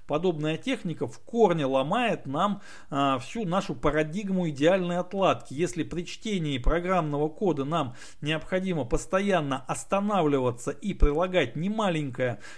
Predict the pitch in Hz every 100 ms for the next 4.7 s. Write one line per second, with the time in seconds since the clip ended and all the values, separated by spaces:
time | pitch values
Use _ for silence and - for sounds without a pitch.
0 | - 131 160 165 - 208 170 160 160 180
1 | - 208 151 135 143 139 180 170 160 156
2 | 165 202 208 208 147 139 131 127 151 196
3 | - 196 190 214 208 175 120 127 165 156
4 | 175 202 190 196 196 120